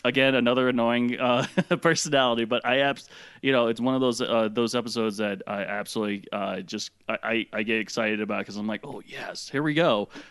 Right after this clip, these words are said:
<laughs> We get to annoy Picard and, uh,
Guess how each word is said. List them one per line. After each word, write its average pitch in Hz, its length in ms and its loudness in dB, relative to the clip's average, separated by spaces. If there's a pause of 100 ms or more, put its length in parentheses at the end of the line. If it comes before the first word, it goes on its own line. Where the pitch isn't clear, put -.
<laughs> 165 680 0 (300)
We 123 80 -4
get 127 160 0
to 135 80 2
annoy 135 260 4
Picard 135 500 0
and, 117 180 2
uh, 110 360 2